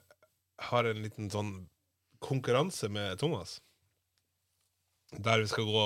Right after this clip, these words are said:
minimum, eller vi skal gå mest mulig skritt i løpet av en måned. Så jeg har begynt å gå nå sju, minimum sju tusen, så skal jeg da ifra i dag av up det her og til åtte-ni.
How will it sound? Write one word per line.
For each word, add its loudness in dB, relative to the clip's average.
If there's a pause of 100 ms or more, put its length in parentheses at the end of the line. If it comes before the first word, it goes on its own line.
(120)
minimum, 2 (340)
eller 2
vi -2
skal -8
gå -2
mest -4
mulig -2
skritt -8
i -8
løpet -8
av -4
en -6
måned. -6 (1200)
Så 0
jeg 8
har 2
begynt 2
å 0
gå 8
nå 12 (140)
sju, 6
minimum 6
sju 4
tusen, 0
så -2
skal 2
jeg 4
da 4 (240)
ifra -2
i -6
dag 2
av -2 (840)
up -6
det 2
her 4
og -8
til -4
åtte-ni. -8